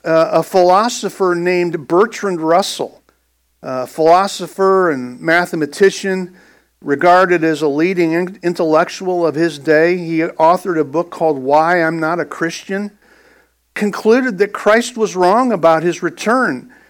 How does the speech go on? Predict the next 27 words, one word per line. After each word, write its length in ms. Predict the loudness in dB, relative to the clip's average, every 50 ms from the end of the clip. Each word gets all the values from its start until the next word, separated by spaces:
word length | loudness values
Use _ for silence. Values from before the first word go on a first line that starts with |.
| _ _ _ _ _ _ _ _ _ _
And 480 | 0 2 4 4 4 4 2 0 -6 -12 _ _ -16 -16 -16 -16 -18 -20 -20 -20 -20 _ _ _ _
this 440 | -2 2 4 4 4 2 -4 -14 -18 -20 _ _ -20 -20 -20 _ -2
therefore 520 | 2 2 4 4 2 0 2 2 2 2
makes 440 | 2 0 0 0 -2 -4 -8 -14 -14
this 380 | -4 4 4 4 4 4 0
account 520 | -4 -6 -4 -2 0 0 2 2 2 0 0
of, 160 | -2 -2 -4 -10 _ _ -2
uh, 120 | 0 0
the, 260 | 2 2 4 4 2
the 200 | 2 2 4 2
accounts 460 | 2 2 0 -2 0 0 0 -2 -4
of 100 | -4 0
his 220 | 2 2 2 2 2
life 340 | 2 4 4 4 2 0 -2
and 140 | -4 -2
the 60 | -2 2
rest 340 | 2 2 2 2 0 -2
of 80 | -2 -2
the 100 | -2 -2
Bible 460 | -4 -2 0 0 2 2 0 0 0 0
unreliable. 1040 | 0 0 2 2 4 4 4 4 2 0 0 0 0 0 -2 -4 -6 -10 -14 _ _ _ _ _ _ _ _ _ _ _ _ _ _ _ _ _ _ _ _ _ _ -20 -20 _ _ _ _ _ _ _ _ -4
He 80 | -2
was 120 | -2 -2 -2
joined 540 | -4 -2 0 2 2 4 2 0 0 0
by 180 | 2 2 4 6
another 540 | 6 4 4 2 2 0 2 2 0 -2 -4
skeptic 720 | -6 -8 -8 -2 0 2 2 0 0 -4 -6 -6 -6 -10